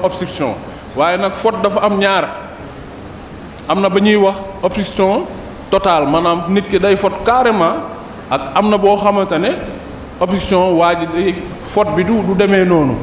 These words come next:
Maanaam dina mën a nooy, wala dina mën a wax, wala dina mën a sëqat. Léegi nag fot moom na nga koy xàmmee,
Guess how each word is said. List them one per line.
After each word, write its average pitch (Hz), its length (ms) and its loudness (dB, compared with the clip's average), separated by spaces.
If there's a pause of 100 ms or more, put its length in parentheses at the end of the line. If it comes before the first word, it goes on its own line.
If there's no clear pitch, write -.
(840)
Maanaam 156 280 2 (280)
dina 160 160 4
mën 175 200 2
a 175 40 4
nooy, 170 340 2 (100)
wala 143 180 4
dina 156 220 2
mën 156 160 2
a 147 60 4
wax, 156 180 2 (340)
wala 135 180 2
dina 170 200 0
mën 202 140 2
a 202 40 0
sëqat. - 300 -6 (1080)
Léegi 180 220 2
nag 196 200 0
fot 233 320 0
moom 202 260 2 (580)
na 185 140 2
nga 214 60 0
koy 214 160 2
xàmmee, 190 440 2